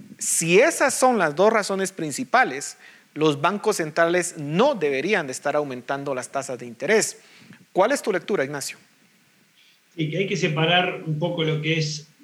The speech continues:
Speaker 2: la política monetaria en, en países avanzados, en economías avanzadas, y en economías de América Latina como la nuestra, que en todos los casos están subiendo ta-, las tasas de interés. En el caso de, de Estados Unidos, la herramienta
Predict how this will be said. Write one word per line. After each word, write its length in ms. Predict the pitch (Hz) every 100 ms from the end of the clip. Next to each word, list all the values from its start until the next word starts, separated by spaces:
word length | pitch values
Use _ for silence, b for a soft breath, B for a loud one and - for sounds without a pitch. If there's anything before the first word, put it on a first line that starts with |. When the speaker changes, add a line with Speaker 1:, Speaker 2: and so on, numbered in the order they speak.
| -
Speaker 2:
la 140 | 131
política 380 | 123 147 156 151
monetaria 720 | 143 143 139 151 160 160 151 139
en, 240 | 139 -
en 440 | 127 127 123 127
países 340 | - 151 160 147
avanzados, 800 | 127 - 131 175 180 147 147 131
en 60 |
economías 440 | 123 127 131 151 147
avanzadas, 800 | 127 127 156 160 170 175 - -
y 280 | 143 151 160
en 280 | 156 151 - _
economías 500 | 120 127 127 135 147
de 60 | 131
América 260 | 135 123
Latina 480 | 120 120 147 151 120
como 200 | 117 113
la 120 | 110
nuestra, 280 | 123 147 147
que 60 | 110
en 100 | 117
todos 120 | 214
los 120 | 165
casos 300 | 110 - 131
están 180 | 120 120
subiendo 360 | 120 123 120
ta-, 140 | 113 110
las 180 | 110 -
tasas 280 | 120 113
de 80 | 110
interés. 840 | 107 104 101 95 - _ _ _ _ -
En 80 | 131
el 100 | 131
caso 300 | 202 - 196
de, 180 | 156 151
de 140 | 131
Estados 380 | 127 156 143 127
Unidos, 600 | 151 196 190 175 160 - _ b b b b b _ _ -
la 100 | 123
herramienta 1080 | 127 143 180 202 202 175 156 127 117 -